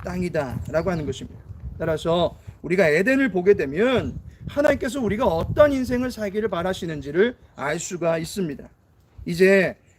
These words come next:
인생의 일 막을 죽음을 통해서 닫아야 되는 그러한 처지에 있겠지만 일 막 후에 또다시 열리게 될 수 있는 이 막을 준비하기 위해서 우리는 에덴 동산의 삶을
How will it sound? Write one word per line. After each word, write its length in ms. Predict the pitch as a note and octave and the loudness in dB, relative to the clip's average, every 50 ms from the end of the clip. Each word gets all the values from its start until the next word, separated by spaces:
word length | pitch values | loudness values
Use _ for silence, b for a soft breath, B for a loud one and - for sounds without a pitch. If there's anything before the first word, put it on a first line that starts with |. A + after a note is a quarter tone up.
| b b | b b
인생의 800 | E3+ G#3 A#3+ B3 A#3+ B3+ B3 B3 A#3+ A#3+ A#3 A3 F#3+ D3 B2 B2 | 0 2 4 4 4 4 4 4 4 4 4 4 2 0 -2 -2
일 220 | F3 A#3 C#4 C#4 | 0 0 2 4
막을 640 | C#4+ C#4+ A#3 F#3+ E3 E3 F3 F#3+ G3 G3+ G3+ F#3 E3+ - | 4 4 4 4 0 0 4 6 6 6 6 4 0 -10
죽음을 400 | - - G3+ F3+ B3 A#3+ B3 B3 | -14 -12 -8 -4 -2 -2 -2 -2
통해서 600 | - G#3 F#3 E3 D#3+ - D#3 D3+ D#3+ E3+ E3+ - - | -4 -6 -6 -6 -6 -4 -2 -2 0 0 -2 -4 -6
닫아야 380 | - D#3 D#3 G3+ A3+ A#3 A3 | -6 0 2 4 6 6 4
되는 420 | G3 F3 D#3+ E3 G3 G#3+ G3+ D3 - b b b b | 2 0 -2 0 2 2 2 2 -2 b b b b
그러한 320 | b F#3+ F#3+ G#3+ G#3 G#3 G#3 | b 2 4 4 4 2 0
처지에 380 | - - A3+ G3+ G3+ A#3 A#3 | -2 -4 -4 -4 -2 -2 -2
있겠지만 920 | F3+ D#3 - - G3 - - F3+ D#3 D#3 F#3 A#3 A#3+ A3 F3+ C#3 A#2+ G#2+ - - - - - - - | -2 -2 -4 -8 -8 -8 -8 -6 -2 2 4 4 6 4 4 2 -2 -8 -12 -16 -20 -20 -20 -16 -8
일 180 | C#3 D#3 F#3+ A3 | -4 -2 0 2
막 280 | A3 A3 A3+ G#3+ - _ | 2 2 2 0 -2 _
후에 240 | - F3 D3 C3+ A#2 - | -10 -6 -6 -6 -6 -6
또다시 520 | - B3+ C#4 B3 C#4 C4+ B3+ - - A#3+ | -8 -6 0 0 0 0 0 -2 -2 0
열리게 340 | G3+ E3 E3+ F#3+ G3+ G#3+ G#3 | 0 0 0 0 0 2 4
될 140 | G3 F#3 E3+ | 4 4 2
수 160 | E3+ - E3+ | 0 -4 -10
있는 340 | D#3 D3+ E3 F#3+ A3 A#3+ A#3+ - B B B B B B - | -8 -4 0 2 2 2 0 -2 B B B B B B -12
이 220 | D3+ E3+ G3 A#3 | -6 -2 2 4
막을 560 | C4 C#4 B3 A3+ F#3 G3 F#3+ G3 A3 A#3+ A#3+ - | 4 4 4 4 4 6 6 6 6 4 0 -4
준비하기 600 | - - G3+ G3 F#3+ F#3+ G3+ G3 F#3 F3 G3 G#3+ | -8 -8 -8 -6 -2 0 0 0 0 0 -4 -2
위해서 520 | F3+ D3+ C#3+ - E3+ F#3+ G3 E3 C3 G#2+ - - | -2 -2 -2 -2 -2 0 0 0 -2 -6 -10 -14
우리는 300 | C3 C#3+ D#3+ E3+ E3+ - | -12 -8 -8 -8 -8 -6
에덴 340 | C3 D3 D#3+ E3 G#3+ A3 A3+ | -6 -6 -4 0 0 0 0
동산의 600 | F#3+ E3+ D#3+ D3 D#3 D3+ D#3 E3+ G3 A#3 A#3+ A#3+ b b b b b | 0 -2 -4 -4 -6 -4 0 2 2 2 2 0 b b b b b
삶을 540 | - - - G3+ F#3+ E3 E3+ F#3 G#3+ G#3+ | -14 -8 -4 -2 -2 0 2 2 2 0